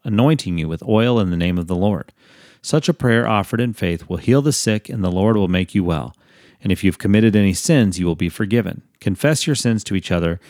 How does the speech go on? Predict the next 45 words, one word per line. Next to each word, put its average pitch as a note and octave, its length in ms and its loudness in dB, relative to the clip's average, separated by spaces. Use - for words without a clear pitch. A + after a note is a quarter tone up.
and G#2 140 -4
pray C#3+ 260 2
for G#2+ 180 0
each F#2 200 -2
other E2 220 -6
so - 160 -10
that E2 240 -4
you F#2+ 80 0
may F#2+ 180 0
be E2+ 120 -4
healed. D#2+ 480 -6
The - 160 -4
earnest C#3 360 2
prayer G2+ 320 -2
of G2 120 -6
a F#2+ 40 -2
righteous F#2 440 -2
person E2+ 400 -6
has D#2 180 -8
great G2 420 0
power E2+ 380 -6
and D#2+ 100 -8
produces E2 480 -6
wonderful E2 440 -4
results. - 580 -10
James F2 300 0
five G2 380 0
thirteen D#2+ 460 -4
through E2 140 -8
sixteen. - 540 -12
Christian F3 360 2
author F#2 300 2
Max F#2+ 300 0
Lucado F2+ 440 0
recently B2+ 380 0
tweeted G2 280 0
about F2+ 280 -2
prayer. E2 360 -2
He G2+ 120 -6
said, G#2+ 380 0
"Our G2+ 180 -2
prayers D#3 460 0
may A#2+ 120 4
be A2 220 -2
awkward, G#2 560 -4